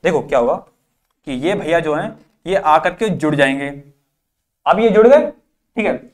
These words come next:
ये आकर के जुड़ गए। और देखो, मैं इस बात को पीछे नहीं बता पाऊंगा क्योंकि पीछे जो है जगह कम है, ठीक है, ऐसा होना, ये इससे जुड़ गए। और जब ये जुड़ गए तो transcription शुरू हो जाएगा। RNA polymerase, ये जो RNA polymerase है, ये चलना शुरू कर देगा। और जैसे ही फिर, और जैसे ही ये चलना शुरू हुआ,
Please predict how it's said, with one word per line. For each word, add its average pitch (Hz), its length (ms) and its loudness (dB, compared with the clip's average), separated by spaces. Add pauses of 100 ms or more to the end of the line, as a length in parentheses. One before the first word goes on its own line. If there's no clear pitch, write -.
ये 180 120 0
आकर 202 320 4
के 226 60 4
जुड़ 190 180 4
गए। 254 200 4 (540)
और 247 180 8 (260)
देखो, 220 240 4
मैं 185 180 0
इस 208 120 -8
बात 196 240 4
को 233 80 -4
पीछे 208 200 -2
नहीं 214 100 0
बता 180 160 2
पाऊंगा 165 260 -4
क्योंकि 196 180 -10
पीछे 190 260 -12
जो 190 120 -6
है 208 100 -2
जगह - 180 2
कम 120 180 -4
है, 117 80 -12 (220)
ठीक 196 100 -4
है, 156 60 -2
ऐसा 147 180 -4
होना, 139 200 -6 (220)
ये 185 100 -2
इससे 208 140 -2
जुड़ 196 160 0
गए। 254 240 0 (360)
और 214 140 6
जब 247 160 6
ये 262 80 6
जुड़ 208 200 6
गए 233 220 8 (440)
तो 226 80 4
transcription 233 580 0
शुरू 254 220 4
हो 202 60 10
जाएगा। 143 320 6 (240)
RNA 226 320 10
polymerase, 220 460 8
ये 190 120 4
जो 214 80 6
RNA 196 280 8
polymerase 190 420 2
है, 254 40 2
ये 254 80 -2
चलना 277 360 4
शुरू 233 180 4
कर 196 160 6
देगा। 165 240 10 (400)
और 196 180 8
जैसे 202 300 6
ही 262 140 4
फिर, 214 300 0
और 190 280 0
जैसे 208 220 0
ही 190 120 -6
ये 202 140 2
चलना 214 260 4
शुरू 220 180 0
हुआ, 160 240 6